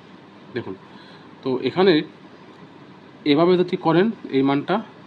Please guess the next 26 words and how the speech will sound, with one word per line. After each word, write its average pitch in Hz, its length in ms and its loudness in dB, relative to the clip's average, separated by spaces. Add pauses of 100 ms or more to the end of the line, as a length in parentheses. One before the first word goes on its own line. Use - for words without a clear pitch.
(1000)
এটা 123 160 -4
যদি 156 180 0
বের 135 180 4
করতে 165 200 0
পারেন 180 200 4
তাহলে 147 220 0
খুব 139 160 -8
সুবিধা 135 260 2
হয় 175 140 -4 (520)
এবং 131 120 0 (160)
সঠিক 151 280 -2
মান 127 140 0
পাওয়া 117 160 -4
যাবে। 135 140 -4 (800)
আর 113 80 -4 (120)
এই 120 60 -2 (120)
কোণগুলি 196 440 6
যদি 190 180 8
দেওয়া 170 180 4
থাকতো 185 240 -4 (640)
তাহলে 156 240 2 (420)
আরও 160 160 4 (460)
সূক্ষ্মভাবে 151 440 2
মান 131 180 4
পাওয়া 120 180 2
যেত। 110 120 -6